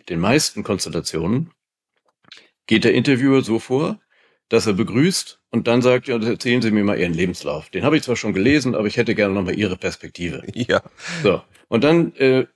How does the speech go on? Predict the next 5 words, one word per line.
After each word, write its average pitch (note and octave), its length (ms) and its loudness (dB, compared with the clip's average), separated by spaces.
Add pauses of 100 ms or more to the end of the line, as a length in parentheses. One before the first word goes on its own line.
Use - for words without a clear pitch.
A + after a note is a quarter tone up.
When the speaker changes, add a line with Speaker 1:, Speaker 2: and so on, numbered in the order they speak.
Speaker 1:
das, B2 380 -2
das D3+ 180 2
nennt F3 160 0
man C#3 160 0
experience-based. B2 1300 -2